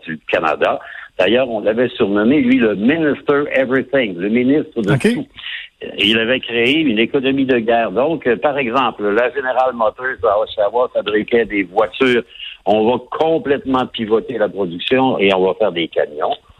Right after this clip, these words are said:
Speaker 1: On va en produire presque neuf cent mille durant la Deuxième Guerre mondiale. À Montréal, il y avait la Vickers qui faisait des locomotives. Boum,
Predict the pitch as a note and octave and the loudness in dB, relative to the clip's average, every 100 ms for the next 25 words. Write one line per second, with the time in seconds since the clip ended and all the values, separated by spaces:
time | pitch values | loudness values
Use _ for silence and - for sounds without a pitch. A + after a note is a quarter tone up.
0 | E2 E2 F#2+ D#2 E2 D#2 G#2 - F#2+ F2 | -4 0 0 2 0 2 0 0 -2 0
1 | D#2+ A2 - - G#2+ F#2 G2+ G#2+ D2 D2+ | 0 0 -2 -2 0 2 2 0 -2 -2
2 | F2 D#2+ D2+ C#2 E2+ E2 D#2+ D2 E2 D2+ | 0 0 0 0 0 2 2 2 2 2
3 | D2 C#2 E2+ D2 - - - - F2+ G2 | 2 2 0 -2 -10 -20 -18 -4 0 2
4 | G2+ F#2 A2 A2+ G2 F2 F#2 F#2 A#2 G#2 | 2 2 2 0 -2 -4 -4 0 2 0
5 | F2 F2+ B2 C3+ C3+ B2 F2+ - - F#2 | -2 -2 -2 0 2 0 -4 -10 -6 -2
6 | F#2+ A2+ F2+ E2 D#2 F2+ A2+ F2+ F2 - | 0 0 0 -2 0 0 0 0 -2 0
7 | E3 F#3 C3+ - A2 D#3+ F#3+ | 2 4 0 -4 0 0 2